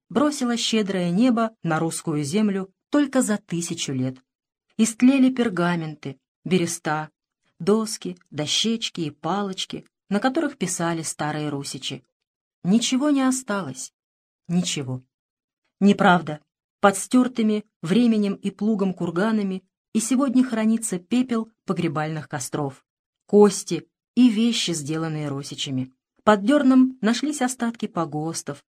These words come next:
градов, усадеб извергов, выселявшихся на волю из-под родового гнёта. Всё это жило и живёт.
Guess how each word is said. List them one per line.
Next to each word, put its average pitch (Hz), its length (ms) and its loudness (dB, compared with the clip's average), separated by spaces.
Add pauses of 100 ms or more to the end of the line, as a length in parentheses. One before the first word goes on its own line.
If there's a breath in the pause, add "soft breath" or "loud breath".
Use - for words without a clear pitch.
(120)
градов, 175 600 -4 (280)
усадеб 262 580 0
извергов, 175 600 -2 (260)
выселявшихся 254 720 0
на 175 160 -2
волю 233 440 -2
из-под 170 300 -6
родового 147 480 -4
гнёта. 131 420 -4 (640)
Всё - 240 4
это 202 220 2
жило 185 480 -2 (260)
и 202 120 -2
живёт. 135 460 -6